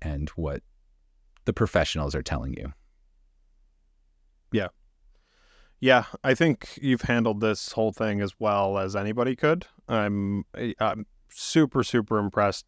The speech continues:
Speaker 2: with the way that this is all rolled out and the way that you've handled it, at least in, like, the public eye. Like, I think that this is, i-, it hasn't done anything except help the business for White Mountain Ski Co. and help the perception of you guys. And I think, like, seeing the community come out like that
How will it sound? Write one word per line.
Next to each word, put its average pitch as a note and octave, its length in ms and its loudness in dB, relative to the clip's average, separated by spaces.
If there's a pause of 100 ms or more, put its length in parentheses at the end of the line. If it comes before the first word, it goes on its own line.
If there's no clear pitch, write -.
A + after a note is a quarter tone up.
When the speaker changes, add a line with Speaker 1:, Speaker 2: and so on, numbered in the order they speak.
(100)
Speaker 2:
with G2 580 -4
the A2+ 140 -4
way G2+ 240 2
that G#2 140 -2
this G2 240 -4
is A2+ 40 -6
all G2 160 2
rolled G2 260 0
out C3 200 4
and A#2 100 0
the A2 40 0
way A2 160 2
that G#2 100 0
you've G2+ 300 -6 (180)
handled G#2+ 400 -2
it, G2+ 80 -2
at G#2+ 140 0
least F3+ 240 4
in, C3+ 120 2
like, A2 200 -2
the A#2 100 -4
public G#2+ 420 -4
eye. D3+ 300 2
Like, A#2+ 160 -2
I G#2+ 80 -2
think A2 220 -2
that G#2 140 -2
this G#2+ 200 -4
is, G2 320 -4 (1120)
i-, - 120 -12
it A#2+ 220 0
hasn't C#3 320 6
done B2 140 6
anything A2 340 2
except G2 440 -2
help G2+ 340 0 (280)
the A2 160 -4
business G2+ 600 -4 (180)
for F#2+ 440 -4 (100)
White G2 240 -2
Mountain F#2+ 240 -2
Ski F#2 220 -8
Co. - 260 -8 (1300)
and A#2+ 120 0
help C#3+ 180 4
the C3 100 -4
perception C3+ 440 -2
of A#2+ 120 -2
you C#3 100 -2
guys. F#2+ 240 -4
And A2+ 100 -2
I A#2 40 -2
think, D#3+ 240 -2
like, D#3+ 160 0
seeing E3+ 260 0
the D#3+ 80 -2
community D3 400 -2
come C3+ 220 0
out B2+ 180 -2
like C#3 220 0
that C#3+ 260 -2